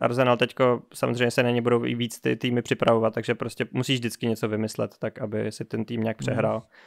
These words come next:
Speaker 1: protože už jako bude to těžší a těžší, no.
Speaker 2: A je to tak, už se na Arsenal líp připraví, už je nebudou tolik podceňovat. Eh, v momentě, kdy je přestáváme jakoby podceňovat my s Vilkem a otevíráme možnost, že by mohli být v top four, tak už to začnou určitě i manažeři v Premier League.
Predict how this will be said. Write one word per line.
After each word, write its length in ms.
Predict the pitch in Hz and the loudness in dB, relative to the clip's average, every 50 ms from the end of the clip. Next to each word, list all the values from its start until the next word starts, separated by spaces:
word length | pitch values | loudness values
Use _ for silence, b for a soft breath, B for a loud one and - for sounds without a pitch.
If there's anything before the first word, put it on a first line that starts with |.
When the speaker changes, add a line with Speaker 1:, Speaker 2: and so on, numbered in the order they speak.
| b b b b b b b | b b b b b b b
Speaker 1:
protože 360 | - - - 117 107 110 110 | -16 -10 -8 -6 -4 -4 -4
už 380 | - 101 - - - - - - - - - | -4 -6 -8 -10 -12 -14 -16 -16 -14 -12 -12
jako 280 | 123 - - 117 117 117 | -12 -10 -6 -6 -4 -2
bude 180 | 110 110 113 | 0 0 0
to 100 | - 113 | -2 -2
těžší 300 | 107 - 120 - - 131 | -4 -6 -6 -6 -4 -4
a 40 | 113 | -4
těžší, 340 | 110 - - - - - 110 | -4 -4 -6 -8 -8 -10 -10
no. 160 | 104 123 143 - _ _ _ _ _ _ _ _ _ _ _ _ _ _ _ _ _ _ _ _ _ - | -12 -12 -14 -16 _ _ _ _ _ _ _ _ _ _ _ _ _ _ _ _ _ _ _ _ _ -4
Speaker 2:
A 40 | 131 | -4
je 60 | 123 | -4
to 100 | - 175 | 2 4
tak, 180 | 147 143 151 | 6 6 6
už 100 | 170 156 | 4 2
se 80 | - 180 | 0 2
na 120 | 165 151 | 4 4
Arsenal 300 | 151 151 147 160 156 160 | 4 4 4 4 4 4
líp 120 | 160 160 151 | 4 2 0
připraví, 380 | - 151 123 - 156 156 156 | -2 0 4 6 6 6 6
už 120 | 151 - - | 4 2 2
je 60 | 147 | 2
nebudou 300 | 135 131 135 139 143 139 | 2 4 6 6 6 6
tolik 220 | 139 143 139 135 | 6 4 2 2
podceňovat. 600 | 139 - 127 - - 160 160 156 151 147 139 - | 2 2 0 2 2 2 4 6 6 6 6 4
Eh, 680 | - - - - - - _ _ - - 123 127 127 131 | 0 -18 -20 -20 -20 -20 _ _ 0 4 6 6 6 6
v 60 | 120 131 | 6 4
momentě, 340 | 139 143 143 143 127 143 | 4 2 2 2 0 -2
kdy 140 | 135 127 135 | 0 4 4
je 80 | 139 135 | 4 4
přestáváme 600 | - - 139 - - 143 131 131 131 135 135 131 | 4 0 -4 0 2 4 6 6 6 6 4 2
jakoby 260 | 127 123 143 135 135 | 2 2 2 2 2
podceňovat 540 | 135 - 127 - - 139 135 131 131 131 - | 2 0 -2 -2 -2 -2 0 2 2 2 0
my 120 | 135 127 | 0 -4
s 60 | 123 | -2
Vilkem 420 | 127 127 127 123 - 131 131 131 127 | 0 0 0 2 2 0 0 0 0
a 160 | - - 117 | 0 0 2
otevíráme 560 | 120 123 - 127 120 120 123 123 120 120 120 | 0 0 0 -2 -2 0 2 2 2 2 2
možnost, 300 | 120 120 113 120 120 113 | 0 0 0 0 -2 -2
že 80 | 117 117 | 0 0
by 80 | 127 | 0
mohli 200 | 123 127 120 120 | 2 2 2 2
být 140 | 117 123 120 | 2 0 0
v 40 | 113 | 0
top 180 | - 123 113 - | 0 -2 -2 -2
four, 280 | - - 120 117 113 117 | 0 0 2 2 2 0
tak 240 | - 110 - - | -2 -6 -8 -6
už 140 | 104 117 - - | -8 -12 -12 -10
to 100 | - 110 | -8 -6
začnou 280 | 110 107 - - 117 | -6 -6 -4 -2 -2
určitě 300 | 104 107 - - - 110 | -2 -2 -4 -4 -4 -2
i 40 | 107 | -2
manažeři 420 | 107 107 104 104 113 98 - 113 | -2 -2 -2 -4 -6 -8 -8 -10
v 40 | 101 | -10
Premier 360 | - - 101 101 101 101 101 | -8 -6 -4 -2 -2 -2 -2
League. 200 | 98 92 - - | -4 -6 -10 -16